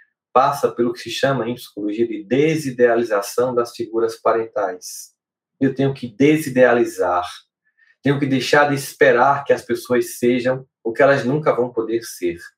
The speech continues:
Do mesmo jeito que eu também deixo, tenho que me desi-, desi-, desidealizar a mim mesmo. Eu tenho que ver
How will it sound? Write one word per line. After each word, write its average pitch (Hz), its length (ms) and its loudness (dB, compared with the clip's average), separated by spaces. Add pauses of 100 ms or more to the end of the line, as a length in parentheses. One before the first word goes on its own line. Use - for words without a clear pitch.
(720)
Do 131 60 0
mesmo 175 280 4
jeito 156 280 2
que - 80 -8
eu 175 60 -4
também 160 280 2
deixo, 160 220 -2
tenho 156 180 0
que 151 120 -6
me 139 100 -2
desi-, 127 300 -4
desi-, 147 500 2
desidealizar 131 720 4
a 123 60 4
mim 135 200 -4
mesmo. 104 340 -10 (600)
Eu - 120 0
tenho 143 160 -2
que 139 180 -8
ver 143 380 0